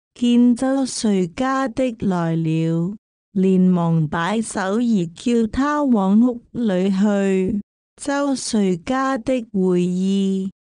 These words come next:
方得躡手躡足的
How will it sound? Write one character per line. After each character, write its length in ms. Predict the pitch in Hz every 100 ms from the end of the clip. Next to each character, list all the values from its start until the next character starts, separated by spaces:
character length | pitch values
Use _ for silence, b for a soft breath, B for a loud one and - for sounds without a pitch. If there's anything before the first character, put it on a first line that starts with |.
| _
方 360 | - 294 311 285
得 160 | 302 285
躡 400 | - 233 226 190
手 360 | - 202 190 214
躡 340 | 240 233 196 -
足 360 | - 294 285 - -
的 180 | 269